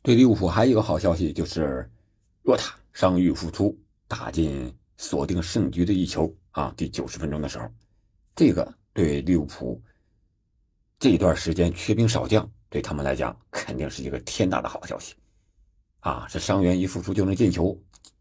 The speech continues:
及时找回最好的状态。大家可能更关心的就是这最后一场，曼联的主场三比二让阿尔卑斯维拉这场比赛。这场比赛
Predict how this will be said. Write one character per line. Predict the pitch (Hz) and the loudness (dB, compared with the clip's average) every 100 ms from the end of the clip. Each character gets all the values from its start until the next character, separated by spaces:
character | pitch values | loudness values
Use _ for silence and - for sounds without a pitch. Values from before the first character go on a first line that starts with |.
| _ | _
及 | - 101 | -4 -2
时 | - 101 | -2 -2
找 | - - | 0 2
回 | 98 | 0
最 | 110 131 | 2 2
好 | - | 2
的 | 73 | 0
状 | - - | 2 2
态。 | 107 - _ _ _ _ - | 0 -14 _ _ _ _ -4
大 | 110 | 0
家 | 98 101 | 4 2
可 | - 90 | 2 0
能 | 95 | 0
更 | 104 135 113 | 2 2 4
关 | 143 139 | 6 6
心 | 135 139 143 | 4 4 4
的 | 104 | 2
就 | 95 | -2
是 | 87 | -4
这 | 90 98 | -4 -4
最 | - 117 | 2 0
后 | - 104 | 2 -2
一 | |
场， | 76 - - _ _ _ _ _ _ | -2 -6 -14 _ _ _ _ _ _
曼 | 110 87 | -2 -2
联 | 73 76 | -2 -4
的 | 76 | -6
主 | - 76 | -6 -6
场 | - 67 - _ | -6 -10 -12 _
三 | - - 113 90 80 | -14 -2 2 2 0
比 | 80 67 | -2 -4
二 | 67 69 - | -2 -4 -6
让 | 87 95 69 | 0 0 0
阿 | |
尔 | 67 62 | -2 -4
卑 | 58 | -6
斯 | 76 69 62 | -6 -6 -4
维 | 80 | -2
拉 | 90 107 107 | -2 -2 -6
这 | - | -6
场 | - | -8
比 | 55 | -14
赛。 | - - _ _ _ _ _ _ | -16 -20 _ _ _ _ _ _
这 | 151 | -4
场 | 113 95 | -2 -4
比 | |
赛 | 71 80 69 | -4 -8 -8